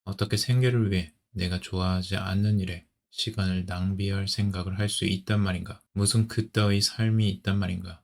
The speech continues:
그건 사는 게 아니라 죽어가는 것이다. 신과 나눈 이야기. 좋아하는 일을 하라는 조언은 많이들 한다. 좋아하는 일을 하는 게 가능할까? 그리고 좋아하는 일을 해서 얻어지는 게 무엇일까? 좋아하는 일을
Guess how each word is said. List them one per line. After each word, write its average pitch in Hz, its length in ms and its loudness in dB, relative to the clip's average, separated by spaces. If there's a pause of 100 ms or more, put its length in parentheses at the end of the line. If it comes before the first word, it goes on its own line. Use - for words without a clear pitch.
그건 95 240 0
사는 110 340 2
게 110 80 4
아니라 92 380 -2 (140)
죽어가는 95 500 0
것이다. - 380 -4
신과 107 340 4
나눈 95 280 4
이야기. 90 440 -6
좋아하는 117 420 6
일을 113 160 4
하라는 107 540 2
조언은 95 720 -2
많이들 92 460 -2
한다. 92 320 -4 (200)
좋아하는 107 520 2
일을 101 140 -2
하는 120 220 2
게 90 240 -2
가능할까? 98 680 -4
그리고 98 260 -2
좋아하는 107 520 4
일을 98 240 -2
해서 101 280 0 (120)
얻어지는 92 520 -2
게 95 100 -2
무엇일까? 98 500 -4 (160)
좋아하는 107 460 4
일을 98 400 2